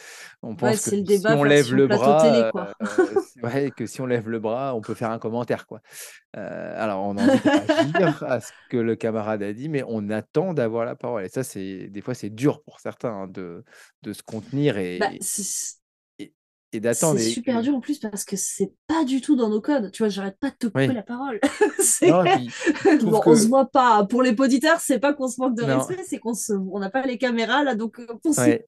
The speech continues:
Speaker 2: signaler
Speaker 1: c'est
Speaker 2: qu'on
Speaker 1: ça.
Speaker 2: veut parler, on <laughs>
Speaker 1: Mais, mais ce
Speaker 2: c'est,
Speaker 1: que dit
Speaker 2: mais
Speaker 1: Thomas,
Speaker 2: c'est, c'est,
Speaker 1: euh,
Speaker 2: à la télé, on ne voit jamais ça.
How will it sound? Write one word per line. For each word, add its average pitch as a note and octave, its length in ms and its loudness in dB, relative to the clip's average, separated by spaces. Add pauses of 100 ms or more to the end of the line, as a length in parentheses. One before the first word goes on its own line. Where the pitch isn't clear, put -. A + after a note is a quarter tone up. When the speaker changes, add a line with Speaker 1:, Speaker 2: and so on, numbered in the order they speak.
(100)
Speaker 2:
signaler C4+ 280 2
Speaker 1:
c'est A#3+ 40 0
Speaker 2:
qu'on - 20 0
Speaker 1:
ça. A#3 160 2
Speaker 2:
veut A3+ 140 0
parler, A3+ 420 -2
on F#3+ 320 -10 (360)
<laughs> - 120 -4
Speaker 1:
Mais, - 300 4 (460)
mais C3+ 160 2
ce G#3 100 4
Speaker 2:
c'est, - 0 -
Speaker 1:
que F#3+ 100 8
dit D#3+ 240 2 (100)
Speaker 2:
mais G#3 180 6
Speaker 1:
Thomas, - 0 -
Speaker 2:
c'est, F#3 200 2
c'est, - 320 4
Speaker 1:
euh, A#3+ 80 0
Speaker 2:
à A3 120 4
la G#3+ 120 2
télé, C4 260 4
on D4 80 6
ne A#3+ 60 4
voit A3+ 180 2
jamais A3 320 0
ça. F4 300 -6